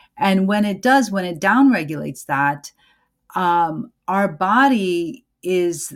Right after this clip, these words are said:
the, so that area, the vestibule, then becomes thinner. It becomes, it can become white. It can become irritated. And so then people, when, when women try to have intercourse, that area that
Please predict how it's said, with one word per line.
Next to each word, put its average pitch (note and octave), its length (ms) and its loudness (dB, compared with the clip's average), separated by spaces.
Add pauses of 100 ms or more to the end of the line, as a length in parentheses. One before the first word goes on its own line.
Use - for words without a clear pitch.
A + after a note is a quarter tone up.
the, F3 180 -4
so E3+ 160 -8
that F3+ 260 0
area, F3 340 -2
the D#3+ 100 -8
vestibule, D#3 480 -8
then E3 260 -4
becomes D#3 600 -6
thinner. A#3 400 2
It F3+ 100 -4
becomes, D#3+ 540 -8
it D#3 120 -12
can D#3 120 -8
become D3+ 320 -10
white. G3+ 320 0
It F3 80 -8
can D3 140 -8
become D3 340 -8
irritated. F#3 880 -4 (460)
And F3+ 280 -4
so F#3 280 -4
then F#3 500 -6 (120)
people, G#3+ 600 -2
when, E3+ 560 -6
when E3+ 200 -8
women F#3 280 -4
try F3+ 280 -8
to F3+ 100 -8
have E3 260 -8
intercourse, G#3 960 0 (320)
that F3 280 0
area G3+ 680 4
that E3+ 260 0